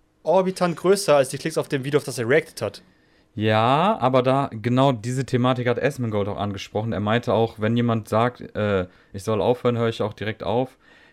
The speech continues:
Speaker 2: Die Sache ist aber, vorher hätte es erstens vielleicht keiner gesehen, zweitens kriegst du trotzdem, also wenn es jetzt so ein zwanzig Sekunden Clip ist, klar, dann ist die Chance hoch, dass du gar nichts kriegst.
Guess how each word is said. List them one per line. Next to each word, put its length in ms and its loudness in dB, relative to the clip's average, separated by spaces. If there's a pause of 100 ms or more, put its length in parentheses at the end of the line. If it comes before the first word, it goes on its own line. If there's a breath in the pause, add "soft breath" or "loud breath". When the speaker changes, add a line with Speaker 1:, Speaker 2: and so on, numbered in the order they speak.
Speaker 2:
Die 60 -12
Sache 360 0
ist 140 -4
aber, 260 -2
vorher 300 2
hätte 160 -2
es 140 -10
erstens 640 -4
vielleicht 240 -4
keiner 260 -2
gesehen, 640 -2 (480 soft breath)
zweitens 640 0
kriegst 320 -8
du 80 0
trotzdem, 600 -4
also 460 0
wenn 160 2
es 80 0
jetzt 80 -6
so 100 0
ein 260 -4 (220)
zwanzig 320 -2
Sekunden 320 -2
Clip 260 -6
ist, 180 -6
klar, 360 -2
dann 540 -4
ist 240 -10
die 60 -8
Chance 400 -2
hoch, 200 0
dass 240 -8
du 240 -12
gar 220 0
nichts 220 -8
kriegst. 340 -10